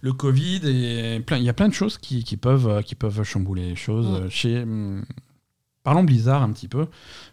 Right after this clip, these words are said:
Speaker 1: euh, et parlons uniquement des projets Blizzard parce que, euh, on, on a assez parlé de leurs problèmes. Euh, je pense qu'avec tout le contexte qu'il y a entre le covid et les conditions de travail chez Blizzard, il y a des gros chamboulements.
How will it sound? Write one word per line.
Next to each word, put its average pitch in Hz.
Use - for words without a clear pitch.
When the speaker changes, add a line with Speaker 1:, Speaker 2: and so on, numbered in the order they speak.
Speaker 1:
euh, 95
et 101
parlons 117
uniquement 127
des 110
projets 101
Blizzard 101
parce -
que, -
euh, 87
on, 85
on 92
a 90
assez 95
parlé 95
de 92
leurs 95
problèmes. 127
Euh, 107
je 117
pense 165
qu'avec 107
tout -
le 120
contexte 117
qu'il 113
y 113
a 110
entre 101
le 101
covid 107
et 98
les 98
conditions 104
de 98
travail 101
chez 104
Blizzard, 110
il 131
y 113
a 104
des 101
gros 104
chamboulements. 110